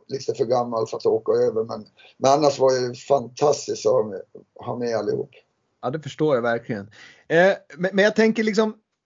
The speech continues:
Speaker 2: <clears throat> här i Sverige är ju du jättestor och framförallt liksom i, i, i generationen som är lite äldre.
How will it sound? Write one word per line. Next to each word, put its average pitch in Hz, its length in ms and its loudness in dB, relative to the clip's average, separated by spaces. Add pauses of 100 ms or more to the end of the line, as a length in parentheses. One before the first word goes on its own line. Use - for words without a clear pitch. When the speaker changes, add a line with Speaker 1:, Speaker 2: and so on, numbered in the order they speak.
Speaker 2:
<clears throat> 151 360 -8
här 208 220 4
i 202 40 6
Sverige 214 440 4
är 170 40 6
ju 165 80 4
du 165 220 -4
jättestor 151 760 -2
och 151 80 -2
framförallt 180 540 2
liksom 156 280 -6
i, 156 40 0
i, 147 280 0 (160)
i 143 460 -2 (520)
generationen 151 600 0
som 151 120 -8
är 151 40 -2
lite 156 340 2
äldre. 208 560 2